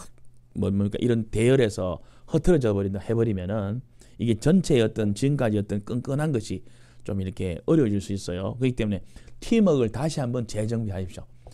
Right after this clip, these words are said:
자기 팀이나 자기 부서, 그리고 우리 조직, 어, 여기에서 다시 한번 더 이렇게 챙겨주시고 서로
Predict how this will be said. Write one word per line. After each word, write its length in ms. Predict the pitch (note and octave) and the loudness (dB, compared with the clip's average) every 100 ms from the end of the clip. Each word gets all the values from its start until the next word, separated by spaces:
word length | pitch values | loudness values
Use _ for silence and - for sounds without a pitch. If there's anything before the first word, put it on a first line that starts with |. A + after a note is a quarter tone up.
| - - | -20 -8
자기 300 | G#2 A2+ A2 | 0 0 2
팀이나 600 | - A#2 A2+ A2 A#2 - | 0 2 2 0 0 -4
자기 260 | - A2+ A#2 | -6 -4 -4
부서, 640 | A2 G2 A#2 G2 A2+ E3 - - - - | -4 -2 0 0 -2 -6 -16 -20 -20 0
그리고 540 | D3 C#3+ E3 A#2+ - - | 2 4 4 2 -4 -2
우리 180 | A#2 A2 | 0 2
조직, 420 | B2 A#2+ E2 - - - - - - - | 2 0 -4 -8 -16 -20 -20 -20 -20 -4
어, 300 | G2+ F2+ - - - | -4 -4 -10 -18 -2
여기에서 400 | - C#3+ C3 A2+ | 4 6 4 2
다시 300 | A2 C3 D3+ | -2 -2 0
한번 280 | C3+ A2+ A2+ | -2 0 0
더 480 | A2 G2+ G#2 G#2 F#2 - - - - | 0 0 0 -2 -4 -14 -20 -14 -6
이렇게 280 | G2 F#2+ | -4 -4
챙겨주시고 1040 | F#2+ - F#3 B2 G2+ G#2 G#2 G#2 D3 E3 E3 - - | -6 -2 0 2 0 -2 -2 0 0 0 -6 -18 -12
서로 440 | - A#2 G#2+ F#2 | 0 4 4 0